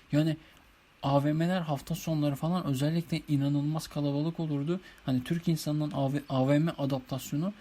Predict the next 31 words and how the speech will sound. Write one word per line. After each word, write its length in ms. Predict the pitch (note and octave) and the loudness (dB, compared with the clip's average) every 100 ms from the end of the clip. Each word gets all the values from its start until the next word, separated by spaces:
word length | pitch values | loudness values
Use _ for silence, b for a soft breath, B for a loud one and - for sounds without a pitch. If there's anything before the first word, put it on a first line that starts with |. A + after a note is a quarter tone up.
| B B - | B B 0
inanılmaz 640 | C#3 C#3+ D3 D3 D#3+ D#3 | 4 6 6 4 2 0
bir 100 | C#3+ | -2
olay. 280 | C3+ C3 F3 B B B - | 0 0 -2 B B B -2
Hele 240 | E3+ G#3 | 2 2
ki 140 | G3+ E3 | 2 -4
soğuklarda, 760 | - D3 D3 - C#3 C#3 E3 | 2 4 4 2 0 2 -2
soğuk 420 | E3 - F3 G3 F3 | -2 6 6 6 0
ve 60 | |
sıcaklarda 640 | - D3 C#3 C3+ C#3 C3+ C#3 | -2 -2 -2 -2 -4 -2 0
hani 180 | C#3+ C3 B - - - - - - C#3+ | 0 -2 B -20 -20 -20 -20 -20 -4 2
yaz 220 | D3 E3+ | 4 4
aylarında 420 | D#3+ D3 D3 E3 | 2 2 2 0
ve 80 | E3 | -2
kış 260 | - - | -2 -2
aylarında 360 | D3+ C3+ C#3+ E3 | 0 0 0 2
özellikle 400 | D3+ D3 D#3 D#3 | 2 0 -2 -4
çok 180 | E3+ - | -4 -2
tercih 360 | D3 C#3 D3 | 0 2 2
ediliyordu. 540 | C#3 C3+ B2 A#2+ E3+ A3+ B B B | 2 2 2 2 -2 -4 B B B
Bunun 140 | G3+ F3+ | 4 4
amacı 360 | D3+ C3 B2+ | 4 2 0
da 100 | D3+ | 0
işte 340 | D#3+ - - - - - - - | -2 -6 -8 -8 -12 -18 -20 -6
ısınmıyordun 680 | D#3+ - E3 D3 C3 C3 C#3+ | -4 0 0 2 0 0 -2
ya 140 | C#3 C3+ | -2 -2
da 180 | C3+ B2+ - - D3 | -4 -6 -10 -12 -6
ısınma 460 | - D3+ D3+ D3 D3 C#3+ | 0 4 4 2 0 0
gideri 320 | C3+ D3 C#3+ | 4 4 4
ödemiyordun 500 | C#3 C#3+ C3 B2+ C3+ | 4 2 2 0 0
ya 200 | C3+ | 0
da 120 | C3 | 0